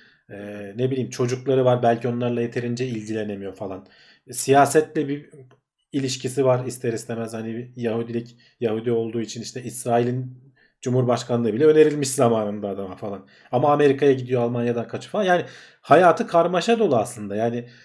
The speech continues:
sen tabii bunun çok öz bir halini görüyorsun. Dolayısıyla işte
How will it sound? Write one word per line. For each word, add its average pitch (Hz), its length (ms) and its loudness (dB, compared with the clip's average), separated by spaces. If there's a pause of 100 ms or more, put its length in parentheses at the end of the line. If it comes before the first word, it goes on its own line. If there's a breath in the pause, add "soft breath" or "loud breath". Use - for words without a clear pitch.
(140 loud breath)
sen 160 200 0
tabii 170 240 -2
bunun 196 180 -2
çok 214 300 -2
öz 160 380 -4
bir 147 60 0
halini 147 440 0
görüyorsun. 101 560 -8 (320)
Dolayısıyla 143 720 -4
işte 139 320 -8